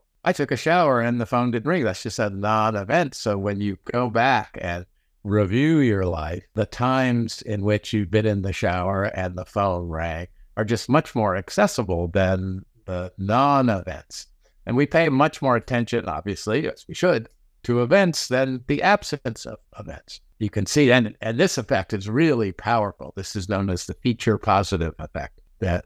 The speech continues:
uh, we pay attention to features that are there, not their absence. It's hard to notice absences, and it's so extreme such that, uh, I don't have a full beard, but as you can see, I have a goatee.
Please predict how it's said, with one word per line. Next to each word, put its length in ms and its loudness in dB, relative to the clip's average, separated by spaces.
uh, 420 -4
we 240 -2
pay 300 2
attention 640 -2
to 140 -6
features 640 -2
that 180 -2
are 160 -2
there, 580 -2
not 340 0
their 320 0
absence. 480 -2
It's 140 -16
hard 380 2
to 100 0
notice 560 2
absences, 680 -4
and 120 -4
it's 140 -6
so 300 4
extreme 720 -2
such 380 0
that, 340 0
uh, 540 0
I 280 -4
don't 160 2
have 120 0
a 100 -2
full 260 4
beard, 380 2
but 120 0
as 160 -4
you 40 -18
can 120 -10
see, 200 0
I 60 0
have 220 -2
a 20 -6
goatee. 720 -2